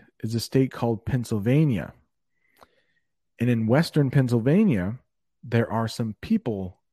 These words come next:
called the Pennsylvania Dutch. But be careful. They are not Dutch.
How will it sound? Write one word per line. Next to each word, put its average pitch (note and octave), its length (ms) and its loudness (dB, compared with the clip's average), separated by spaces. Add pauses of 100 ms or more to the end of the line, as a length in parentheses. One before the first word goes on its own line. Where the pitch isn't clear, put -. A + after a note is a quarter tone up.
(120)
called G2 440 -4 (100)
the A2 80 -4
Pennsylvania G#2 760 -2
Dutch. - 680 -8 (1800)
But F#2 160 -4
be A2 120 0
careful. A#2 520 0 (1000)
They G#2 180 -2
are F#2+ 120 -2
not F#2+ 380 -2
Dutch. - 440 -8